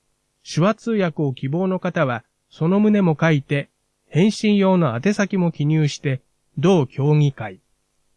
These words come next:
または、同協議会ホームページから申し込み。申し込み期限は六月十一日。これは、長寿応援対象事業です。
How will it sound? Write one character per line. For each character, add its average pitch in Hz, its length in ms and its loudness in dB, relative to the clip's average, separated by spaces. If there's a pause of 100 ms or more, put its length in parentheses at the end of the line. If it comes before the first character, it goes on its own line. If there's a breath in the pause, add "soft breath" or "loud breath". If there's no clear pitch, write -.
(140)
ま 170 120 -2
た 202 100 0
は、 135 220 -2 (520)
同 190 280 2
協 160 280 0
議 175 140 0
会 123 380 -8
ホ 156 220 -2
ー - 20 2
ム 208 140 0
ペ 202 200 2
ー - 20 2
ジ 185 140 -2
か 190 140 0
ら 185 100 2
申 107 240 -6
し - 120 -12
込 107 140 -14
み。 101 140 -20 (1400)
申 160 200 2
し - 80 -4
込 202 120 0
み 196 140 2
期 190 140 -2
限 139 260 0
は 135 180 -4 (240)
六 139 340 0
月 175 300 0
十 123 280 -2
一 143 240 -4
日。 - 380 -12 (1600)
こ 127 140 -4
れ 156 100 4
は、 139 240 0 (180)
長 220 260 2
寿 139 140 0
応 131 180 0
援 190 180 2
対 165 200 2
象 156 240 0
事 131 160 -2
業 92 180 -16
で - 140 -20
す。 - 280 -18